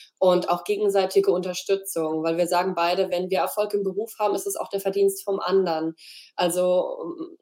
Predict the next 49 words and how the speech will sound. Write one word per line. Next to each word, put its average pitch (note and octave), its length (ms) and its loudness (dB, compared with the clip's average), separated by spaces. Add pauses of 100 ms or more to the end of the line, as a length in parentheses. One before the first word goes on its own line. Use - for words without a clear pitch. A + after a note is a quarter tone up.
Ruben G3 280 -2
hat G3 160 -2
jetzt G3 180 0
wieder F#3+ 160 4
'ne F#3 100 0
Gehaltserhöhung G3+ 760 0
bekommen G3+ 480 2
und F#3 200 0
er, E3+ 540 0 (100)
das F3+ 140 -6
Erste, F#3 280 -4
was G3 140 4
er F#3+ 80 4
gemacht F3 280 0
hat, G3 120 0
ist, G3 160 -4 (400)
er F3 160 2
hat G3 180 0
mir G#3 340 4
gedankt, F#3 580 0
so, E3 260 2
ich, E3 160 0
und E3+ 80 2
es E3+ 80 4
ist - 60 -8
seine G3 300 4
Gehaltserhöhung. F#3 880 0
Aber E3 220 -2
warum? F#3+ 320 0
Weil F3+ 280 2 (420)
ich G3 200 -2
ihn - 80 10
natürlich F#3+ 480 0
push, A3+ 360 0
weil F#3+ 160 0
ich F#3 140 -8
ihn E3+ 120 -4
bestärke F3+ 840 0 (240)
und F#3 100 0
das E3+ 140 -2
macht F3 220 -2
er F#3 80 -2
bei F3+ 120 0
mir F3+ 180 4
ganz F3 280 -4
genauso. E3 640 0 (100)
Und D#3 140 -4
ich - 140 -18
glaube, E3 600 0